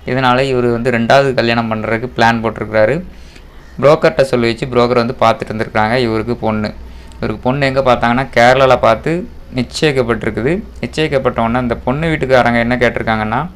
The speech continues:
அஹ், இந்த தரகர் என்ன, அதாவது இந்த புரோக்கர் என்ன சொல்லியிருக்காருன்னா, அந்த பொண்ணு வீட்டுக்காரங்க வந்து ரொம்ப கஷ்டத்துல இருக்காங்க, அவங்களுக்கு பண உதவி தேவைப்படுது, நீங்க பண உதவி செய்யணும் அப்படிங்கிற மாதிரி சொல்லியிருக்கிறாங்க இந்த ராதாகிருஷ்ணன்ட்ட. உடனே இந்த ராதாகிருஷ்ணனும்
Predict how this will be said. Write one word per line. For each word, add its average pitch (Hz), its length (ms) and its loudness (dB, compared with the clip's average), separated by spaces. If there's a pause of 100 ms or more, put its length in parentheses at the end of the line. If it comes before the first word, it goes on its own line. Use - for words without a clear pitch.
(540)
அஹ், 123 240 2
இந்த 117 140 -2
தரகர் 147 380 6
என்ன, 127 240 2
அதாவது 120 260 4
இந்த 127 140 -2
புரோக்கர் 131 360 4
என்ன 135 240 2
சொல்லியிருக்காருன்னா, 120 440 0
அந்த 131 180 0
பொண்ணு 123 240 -2
வீட்டுக்காரங்க 123 340 2
வந்து 127 180 0
ரொம்ப 120 260 0
கஷ்டத்துல 123 380 0
இருக்காங்க, 113 360 2
அவங்களுக்கு 113 400 0
பண 117 220 2
உதவி 127 240 2
தேவைப்படுது, 110 460 0
நீங்க 113 200 -2
பண 117 240 0
உதவி 120 320 2
செய்யணும் 113 340 0
அப்படிங்கிற 110 300 -2
மாதிரி 110 280 -4
சொல்லியிருக்கிறாங்க 110 580 0
இந்த 120 140 -2
ராதாகிருஷ்ணன்ட்ட. 110 760 0 (800)
உடனே 147 220 2
இந்த 147 140 0
ராதாகிருஷ்ணனும் 131 840 2